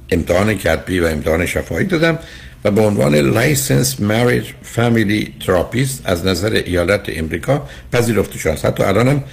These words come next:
لایسنسمو گفتم در گفتگوی امروزم بگذارن توی فیسبوک، وبسایت، وبسایت یا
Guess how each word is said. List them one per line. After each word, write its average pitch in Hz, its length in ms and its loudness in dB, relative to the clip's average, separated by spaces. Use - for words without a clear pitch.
لایسنسمو 131 760 2
گفتم 113 380 0
در 95 160 0
گفتگوی 87 560 -4
امروزم 123 400 2
بگذارن 107 600 0
توی 92 320 0
فیسبوک، 98 720 0
وبسایت، 82 460 0
وبسایت 80 720 -2
یا 78 380 0